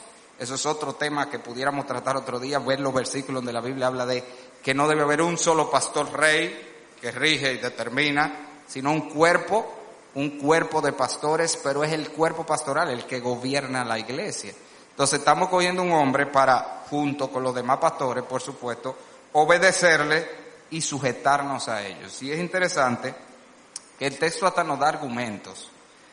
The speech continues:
Y básicamente el argumento es porque te conviene, hermano. Obedece y sujétate porque te conviene a ti. Primero, ¿por qué? Porque ellos velan por vuestras almas.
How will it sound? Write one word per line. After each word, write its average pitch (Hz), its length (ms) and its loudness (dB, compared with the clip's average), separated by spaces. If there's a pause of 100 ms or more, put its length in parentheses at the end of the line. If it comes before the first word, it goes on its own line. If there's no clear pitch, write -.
(560)
Y 147 120 0
básicamente 175 640 6
el 160 60 2
argumento 156 500 2
es 170 40 -12
porque 165 200 -4
te 151 160 -4
conviene, 143 520 -4
hermano. 135 460 -4 (200)
Obedece 180 560 6
y 214 40 2
sujétate 156 540 2
porque 143 340 -6
te 135 140 -10
conviene 135 440 -8
a 120 120 -8
ti. 95 180 -14 (760)
Primero, 190 480 6
¿por 208 220 4
qué? 196 340 6
Porque 156 340 2
ellos 165 220 2
velan 156 300 4
por 143 160 -2
vuestras 135 520 -2
almas. 101 640 -4